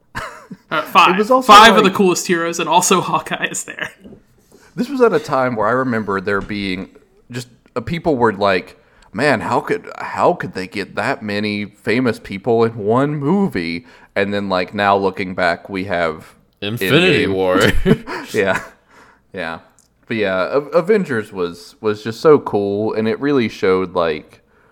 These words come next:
Speaker 1: what superhero movies could be.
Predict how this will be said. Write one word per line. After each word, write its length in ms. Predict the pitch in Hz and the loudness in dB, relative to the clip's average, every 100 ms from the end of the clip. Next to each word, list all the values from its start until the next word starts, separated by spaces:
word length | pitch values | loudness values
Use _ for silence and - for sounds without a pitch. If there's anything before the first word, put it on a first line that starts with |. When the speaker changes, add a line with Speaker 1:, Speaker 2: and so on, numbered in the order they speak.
| _ _ _ _ _ _ | _ _ _ _ _ _
Speaker 1:
what 520 | 95 98 104 107 104 | -14 2 6 6 4
superhero 720 | - - 107 101 107 98 95 | -4 -10 -8 -4 0 2 2
movies 360 | 95 92 95 - | 0 -4 -6 -8
could 320 | - 98 95 | -4 -4 -2
be. 460 | 104 98 113 127 | -2 -2 -2 -4